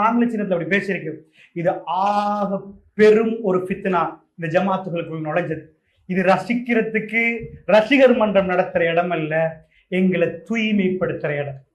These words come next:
திரும்ப அதே சுப்ஹானல்லாஹ் தான், புதிய ஜிக்ர் சொல்லித் தர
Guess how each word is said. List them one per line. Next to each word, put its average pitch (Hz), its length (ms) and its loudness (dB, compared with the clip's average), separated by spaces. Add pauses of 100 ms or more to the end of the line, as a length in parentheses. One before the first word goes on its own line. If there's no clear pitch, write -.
(360)
திரும்ப 302 260 6 (120)
அதே 294 160 0 (100)
சுப்ஹானல்லாஹ் 240 640 4
தான், 190 160 2 (240)
புதிய 285 340 6 (160)
ஜிக்ர் 240 300 0
சொல்லித் 196 260 0
தர 170 140 2